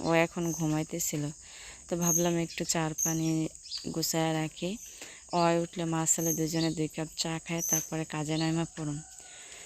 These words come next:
সকালবেলা উঠে ফজরের নামাজ পড়ে ঘরে যে শুকনো শুকনো কাজ থাকে, ওয়ার্ড্রোব মোছা, শোকেস, টেবিল মোছা, গ্যাসের চুলা, ওগুলো সবার ঘুমে থাকতে কইরা ফেলাই। নিচে ময়লা যা থাকে টোকাই টোকাই সব হাত দিয়ে উঠাইয়া ফেলাই।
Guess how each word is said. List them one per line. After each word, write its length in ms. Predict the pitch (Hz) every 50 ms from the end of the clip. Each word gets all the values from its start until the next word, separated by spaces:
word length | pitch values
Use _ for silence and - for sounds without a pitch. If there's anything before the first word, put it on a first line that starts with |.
| - - -
সকালবেলা 640 | - - 175 - - 185 185 180 185 180 180 180 175
উঠে 220 | 165 165 165 - 170
ফজরের 460 | 160 - 170 160 156 165 160 165 165
নামাজ 340 | 165 165 156 156 156 160 160 - -
পড়ে 240 | - 175 170 165 165 156 160
ঘরে 240 | 165 156 151 156 156
যে 140 | 147 156 156
শুকনো 380 | - - - 170 - - 175 175
শুকনো 300 | - - 175 - - 170 165 -
কাজ 200 | 165 160 160 160 -
থাকে, 360 | - - 170 156 - - 165 170 170 - - - - - - - - - -
ওয়ার্ড্রোব 420 | - 170 165 156 165 170 170 170 - - -
মোছা, 260 | 165 156 - - 165
শোকেস, 680 | 160 - - 170 160 156 - - - 165 160 160 160 156 - - -
টেবিল 320 | - 160 156 156 160 160 160
মোছা, 380 | 160 160 156 156 - - 160 160 156
গ্যাসের 400 | 151 147 156 151 - - 160 156 -
চুলা, 320 | - - 160 156 156 156 156 - - - - - - - - - -
ওগুলো 340 | - 180 175 180 185 185 185
সবার 380 | 180 - - 190 175 165 170 170
ঘুমে 300 | 160 160 160 165 160 160
থাকতে 340 | 156 - 170 165 - - - 175
কইরা 300 | - - 165 156 160 160
ফেলাই। 360 | - - - 151 147 147 147 - - - - - - - - - - -
নিচে 260 | 175 180 175 - 202 190
ময়লা 320 | 185 185 175 175 175 180 185
যা 140 | 185 185 180
থাকে 300 | - 185 170 160 - 180
টোকাই 340 | - - 175 165 - 170 170
টোকাই 280 | 170 180 170 175 175
সব 220 | 170 - - 175 170
হাত 200 | 175 165 156 151
দিয়ে 240 | 143 151 170 170 170
উঠাইয়া 380 | 160 156 - 170 160 160 165
ফেলাই। 340 | 160 - 170 156 151 151 151